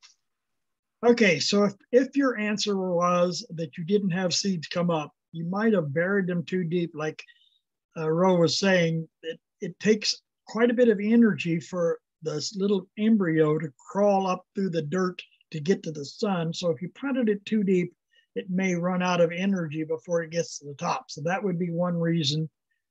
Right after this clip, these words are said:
that, uh, the seed did not come up.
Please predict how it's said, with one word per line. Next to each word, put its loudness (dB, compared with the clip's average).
that, -2
uh, -4
the -4
seed 0
did -2
not -6
come -6
up. -8